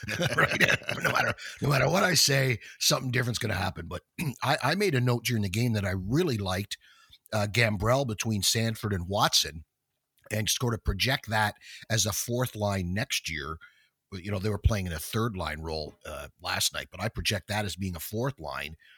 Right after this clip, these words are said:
with probably Paul there <laughs> because you've got, uh, you've got Pinto moving into the, the third line to play with Watts, or s-, to, sorry, to play with Brown and, um,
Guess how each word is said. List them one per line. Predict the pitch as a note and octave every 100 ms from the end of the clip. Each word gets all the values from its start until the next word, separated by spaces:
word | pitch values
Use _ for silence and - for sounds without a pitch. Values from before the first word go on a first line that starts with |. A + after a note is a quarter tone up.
| _ _ -
with | F#2 G2 - - _ _ _ _ -
probably | - B2 D#3 C3+
Paul | G#2+ - G2+ E3+ F#3+ E2
there | D2 C2 - _ - _ -
<laughs> | C#3 -
because | A#2+ A2 A#2 G2 G2+
you've | F#2+
got, | F#2+ G2+ F#2 _ - - _ -
uh, | F2 F2 F2 E2+ E2 - _ _ - -
you've | F#2 F#2 E2
got | G2 -
Pinto | - F3+ - G#2
moving | G2+ G#2 F#2+
into | G2 F#2
the, | E2 E2 -
the | F2+
third | E2+ - A#2+ E3
line | F2+ D#2+ E2+
to | E2+
play | - G2
with | F2 D#2
Watts, | F2 F#2 F#2+ -
or | F2 D#2+
s-, | D#2 -
to, | D#2+ -
sorry, | - D#2
to | D2
play | G#2+
with | F#2+ D#2+
Brown | G2 F#2 G2+ G2 F2+ - - - _
and, | F2+ F2+ E2+ D#2+ D#2+
um, | D#2+ D2+ C#2+ C#2